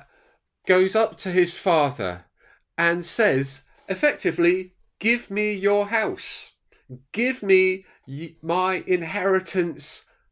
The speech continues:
now." It's almost as if he wishes that his father was no longer around, and all he wants from his dad is his money. But the father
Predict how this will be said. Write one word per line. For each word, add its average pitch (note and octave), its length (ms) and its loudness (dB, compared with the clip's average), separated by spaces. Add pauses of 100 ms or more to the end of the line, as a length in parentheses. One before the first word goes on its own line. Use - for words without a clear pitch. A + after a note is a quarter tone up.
(120)
now." D#3+ 720 2 (600)
It's F3+ 220 4 (140)
almost A#3+ 600 0
as F#3 180 -2
if C#3 260 -2
he E3+ 140 -2
wishes F3+ 480 0
that E3+ 160 -2
his D#3+ 200 -8
father F3+ 440 -4
was D#3 200 -6
no E3 220 -4
longer E3 460 -2
around, D#3 560 -4 (320)
and C3 140 -4
all E3 280 2
he F3 160 -2
wants D#3 420 -4
from A2 220 -8
his G#2 160 -6
dad G2+ 400 -2 (540)
is A#2 160 -4
his A2+ 160 -6
money. B2 400 -4 (1500)
But F#3+ 160 -4
the F#3 80 0
father A3 840 0